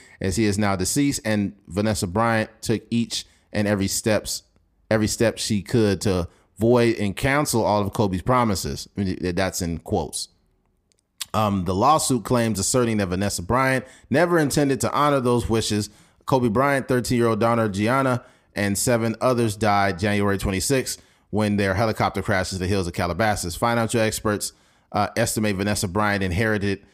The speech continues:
control of his estate, which is up to six hundred million dollars, the Time-, at the Times reported.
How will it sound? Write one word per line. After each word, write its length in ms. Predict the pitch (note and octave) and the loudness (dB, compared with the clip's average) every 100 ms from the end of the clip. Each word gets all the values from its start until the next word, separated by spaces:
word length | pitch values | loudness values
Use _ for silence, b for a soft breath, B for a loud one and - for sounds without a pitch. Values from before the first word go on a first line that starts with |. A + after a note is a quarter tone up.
| b | b
control 380 | - A2 - A#2+ | -6 -2 2 2
of 80 | A2+ | 2
his 120 | G2 | 0
estate, 360 | F#2+ - D3 D3 | -2 0 0 0
which 140 | G3+ | -2
is 100 | G3 | -2
up 160 | F#3+ G3+ | -4 -4
to 100 | - | -4
six 280 | - C#3+ - | -4 -4 -2
hundred 220 | D3 B2 | -2 -2
million 400 | A2+ B2 A#2+ G#2+ | -2 -2 -2 -2
dollars, 560 | G#2+ A2+ G#2 D2+ - - b b | -2 -2 -4 -6 -10 -14 b b
the 80 | - | -8
Time-, 400 | F2 G#2 F#2+ F#2 - | -4 -2 0 -2 -4
at 200 | F2+ - | -6 -6
the 80 | F2+ | -6
Times 300 | - F2+ E2 | -4 -4 -4
reported. 440 | E2 F#2 D2 - | -4 -4 -4 -10